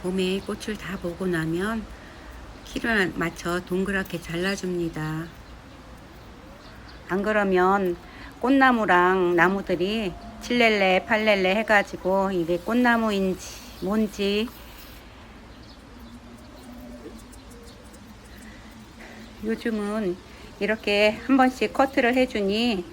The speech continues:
꽃나무도, 마당의 꽃나무도 예쁘게 꽃나무구나 하고 싶게 자라고 있고요. 울타리목으로 키우는 나무들도 이렇게 커트를 한 번씩 해주면 단정해져서 몸은 힘들지만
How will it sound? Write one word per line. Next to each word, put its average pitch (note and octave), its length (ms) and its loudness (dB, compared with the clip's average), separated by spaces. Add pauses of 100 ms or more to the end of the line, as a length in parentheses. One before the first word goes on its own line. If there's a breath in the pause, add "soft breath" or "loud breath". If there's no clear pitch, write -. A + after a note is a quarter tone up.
(100)
꽃나무도, A#3 800 6
마당의 G#3 500 4
꽃나무도 B3+ 580 4
예쁘게 F#3+ 840 4
꽃나무구나 A3+ 880 8
하고 A3+ 120 2
싶게 - 360 -2
자라고 F#3+ 420 4
있고요. G3 600 2 (1000 loud breath)
울타리목으로 G#3 840 2
키우는 G#3 560 2
나무들도 F#3+ 920 2
이렇게 G3+ 300 0
커트를 A#3+ 480 2
한 A3+ 140 -4
번씩 G3 400 -8
해주면 F#3+ 680 -2 (960 loud breath)
단정해져서 G#3 1000 -2 (520)
몸은 G#3+ 320 -2
힘들지만 G#3 880 0